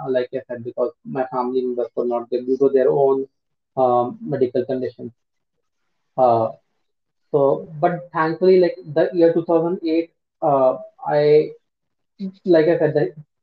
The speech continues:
the condition was deteriorating, but I did not see, did not fall severely sick, wherein I needed a transplant right away. Uh, so th-, I was lucky in that sense. Uh, so two thousand nine,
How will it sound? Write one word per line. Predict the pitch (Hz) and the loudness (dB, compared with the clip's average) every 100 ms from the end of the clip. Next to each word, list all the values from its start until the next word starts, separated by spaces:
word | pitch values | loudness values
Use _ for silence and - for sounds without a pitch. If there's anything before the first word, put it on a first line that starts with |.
| - | -8
the | |
condition | 151 151 147 151 165 | -2 0 2 0 0
was | 156 160 | 0 0
deteriorating, | - 175 165 165 165 214 - _ _ _ _ | 0 0 2 2 0 -4 -6 _ _ _ _
but | 151 180 | 2 4
I | |
did | 180 170 | 4 4
not | 165 180 185 - | 2 0 0 -4
see, | 180 185 - 165 | -6 -6 -8 0
did | 151 151 | 2 4
not | 170 175 - | 2 0 -2
fall | 160 160 156 - | 2 2 2 2
severely | 160 151 156 160 156 156 | 2 6 4 4 0 -2
sick, | 151 - _ _ _ _ _ | -4 -4 _ _ _ _ _
wherein | 135 143 151 | 2 4 4
I | 151 | 4
needed | 147 143 151 147 | 2 2 4 4
a | |
transplant | 147 139 - - 143 131 | 2 -2 -2 -6 -4 -4
right | 120 127 131 | 0 0 0
away. | 123 117 - _ _ _ _ _ _ 135 | -2 -4 -10 _ _ _ _ _ _ -6
Uh, | 127 127 135 143 _ | -4 -4 -8 -10 _
so | 143 135 | -2 -2
th-, | 131 - | -2 -6
I | 147 | -2
was | 143 151 | 2 2
lucky | 139 135 - 143 | 2 0 -2 -4
in | 131 | -2
that | 120 113 - | -2 -4 -6
sense. | 123 135 - _ _ _ _ _ _ _ _ - | -14 -14 -16 _ _ _ _ _ _ _ _ -8
Uh, | 143 120 120 120 - - _ _ _ _ _ _ | -4 -2 0 -2 -4 -6 _ _ _ _ _ _
so | 170 151 151 156 | 2 4 4 2
two | 190 175 | -2 0
thousand | 175 175 175 | 2 2 2
nine, | 156 160 180 | 0 0 -2